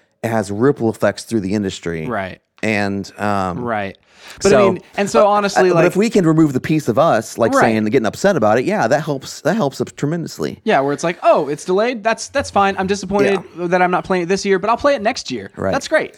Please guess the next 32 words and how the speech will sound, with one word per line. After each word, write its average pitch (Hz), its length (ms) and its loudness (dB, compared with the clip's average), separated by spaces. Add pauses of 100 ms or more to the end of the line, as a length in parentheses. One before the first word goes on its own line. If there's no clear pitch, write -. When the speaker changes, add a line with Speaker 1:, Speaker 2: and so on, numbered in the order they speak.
Speaker 2:
you 156 140 0
know? 165 240 4
Speaker 1:
And, 196 80 -2
and 170 180 2
again, 165 300 2
like, 139 180 2
it 139 80 -2
goes 131 220 2
back 127 180 4
to, 123 180 2
like, 117 220 -4
okay, 127 180 0
well, 120 120 0
what 151 260 0
happens 135 460 -4
in 113 80 -2
a 107 60 -2
scenario 101 680 2
where, 104 140 2
like, 95 220 -2 (440)
if 120 320 -2 (160)
contractually 107 800 -2 (800)
you 113 220 -2
have 110 240 0
to 117 60 -8
pay 113 320 0
your, 104 400 0
you 117 100 -6
know, 101 300 -4
uh, 98 300 0
employees, 104 500 -2
like, 90 220 -8